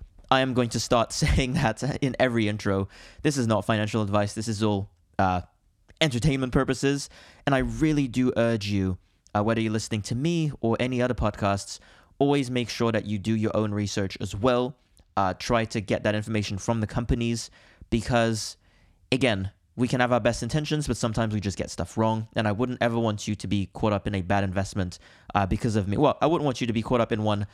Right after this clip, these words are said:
a bad one anyway, in general, <laughs> but I certainly don't want me to be the reason for that. Anyway, now that that's out of the way, let's talk about our topics for today. We actually have a few different companies and topics that we'll approach, so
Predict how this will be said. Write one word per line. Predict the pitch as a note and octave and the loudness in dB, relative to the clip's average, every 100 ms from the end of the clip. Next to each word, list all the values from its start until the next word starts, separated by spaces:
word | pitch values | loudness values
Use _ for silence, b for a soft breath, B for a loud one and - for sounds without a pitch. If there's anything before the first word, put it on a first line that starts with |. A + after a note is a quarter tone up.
| b | b
a | A#2 | 2
bad | A#2+ A#2 | 2 2
one | A2+ G2+ - | 0 -2 0
anyway, | D#3 A#2+ G2 G#2 | 0 2 0 0
in | A2+ | -2
general, | G#2+ C3 G2 G#2 E3 | 0 2 2 -2 -4
<laughs> | - | -2
but | - E3+ - B3+ C4+ F3+ | 0 0 -2 -8 -8 0
I | C3+ | 0
certainly | - E3 D#3 C#3+ B2 | 2 0 2 -2 0
don't | B2 - | -2 0
want | A#2 A2 - _ - - | -2 -2 -10 _ -20 -10
me | - A2+ C#3 C#3+ B2+ | -4 0 2 0 0
to | A#2+ | -2
be | G2+ G#2 G2+ - | 0 0 -2 -2
the | G#2 | 0
reason | A2+ G#2 F#2 | 0 0 -4
for | F#2 | -4
that. | F2 E2 - - b _ _ _ _ - - | -4 -4 -6 -16 b _ _ _ _ 0 2
Anyway, | F#3 D3 G#2 F#2+ | 4 4 4 4
now | A2 C#3 | 2 2
that | C3+ | 2
that's | A#2 A2+ | 2 2
out | A#2 B2 | 2 2
of | B2+ | 0
the | |
way, | B2+ C#3 F3 B B B | 0 0 -2 B B B
let's | C#3 C#3 | 0 2
talk | D#3+ D3+ | -2 2
about | D3+ D3+ B2 | 2 4 2
our | |
topics | B2 E3 - F3+ - | 0 -2 -2 -4 -4
for | - E3+ | -4 -2
today. | - D3+ D#3 E3+ F#3+ | -2 0 2 2 0
We | D#3 F#3 | 2 2
actually | G#3 - E3+ E3 | 0 -2 0 2
have | D#3 D3 | 2 2
a | C3+ | 0
few | B2 - A3+ A3+ | -2 -4 0 0
different | G3+ F3 E3 D3+ | 0 0 -2 0
companies | D3 C#3 C3+ C3+ | -2 0 -2 0
and | B2 | 0
topics | A#2+ A#2+ A2+ | 0 0 0
that | A2+ | 2
we'll | G#2 | 2
approach, | - A#2 B2+ - | 2 0 0 -2
so | - G#2+ G2+ | 2 2 0